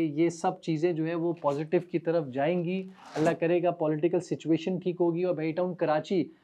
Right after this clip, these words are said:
अपने एफ़ ए टीज़ के मसले जितनी जल्दी सॉल्व करेगा उतनी जल्दी इन्वेस्टर्स को रिजल्ट मिलना शुरू होगा। मलिर एक्सप्रेसवे का काम बहुत तेज़ी के साथ है, तो ये सब चीज़ें एक दूसरे के साथ कनेक्ट हो गई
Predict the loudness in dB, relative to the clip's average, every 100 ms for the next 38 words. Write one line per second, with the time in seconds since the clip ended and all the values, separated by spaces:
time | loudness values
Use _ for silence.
0 | -4 -2 2 2 4 2 4 4 6 4
1 | 2 2 0 0 0 2 0 2 4 4
2 | 4 2 8 10 10 8 4 4 2 -2
3 | -8 _ 2 4 6 6 6 4 4 2
4 | 2 -2 2 2 4 4 2 4 4 4
5 | 4 4 2 0 0 2 4 4 6 4
6 | 4 2 2 0 -2 -2 -4 0 0 0
7 | 2 2 2 2 2 0 0 0 0 2
8 | 0 -2 -6 -14 _ _ 0 4 4 8
9 | 6 6 -2 0 2 2 2 2 2 0
10 | 4 4 4 0 4 4 6 6 6 2